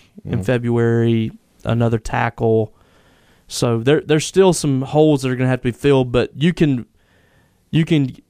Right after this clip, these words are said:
Speaker 1: really finish strong here in the first signing period with a big close. And let, let's hope that happens, because I'm not really into another meltdown.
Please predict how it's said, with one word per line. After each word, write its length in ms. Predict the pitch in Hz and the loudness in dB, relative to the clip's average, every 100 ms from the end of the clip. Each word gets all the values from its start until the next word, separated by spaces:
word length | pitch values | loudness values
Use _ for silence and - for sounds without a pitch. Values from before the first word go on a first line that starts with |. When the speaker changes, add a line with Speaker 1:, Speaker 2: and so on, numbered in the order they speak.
| - | -18
Speaker 1:
really 580 | 117 85 156 190 175 | -16 -6 2 4 6
finish 400 | 143 - 151 131 | 2 0 0 -2
strong 460 | - 143 143 139 127 | -4 0 2 2 0
here 500 | 123 120 113 110 - - | -2 -2 -2 -4 -8 -6
in 140 | 127 | -4
the 60 | 120 | -2
first 260 | - 123 - | -2 -4 -2
signing 320 | 123 120 113 | -4 -4 -4
period 640 | - 113 113 110 104 - - _ _ _ _ _ _ _ - | -4 -4 -4 -4 -6 -12 -20 _ _ _ _ _ _ _ -4
with 200 | 123 117 | -2 -2
a 60 | |
big 200 | 113 113 | -2 -4
close. 500 | - 110 101 113 - - - | -4 -6 -6 -8 -14 -18 -12
And 180 | - 117 | -6 -4
let, 140 | - | -2
let's 160 | 120 - | -4 -2
hope 180 | 131 - | -4 -4
that 120 | 123 | -4
happens, 360 | 120 120 120 110 | -4 -4 -6 -8
because 260 | - 117 | -6 -4
I'm 120 | 117 117 | -2 -2
not 240 | 117 - _ _ _ _ _ _ _ _ - | -2 -6 _ _ _ _ _ _ _ _ 0
really 360 | 147 147 127 | 2 4 2
into 320 | 123 123 131 | 0 0 0
another 340 | 120 117 117 113 | 0 0 0 -2
meltdown. 720 | 113 110 - 110 104 104 127 | 0 -2 -4 -6 -6 -8 -12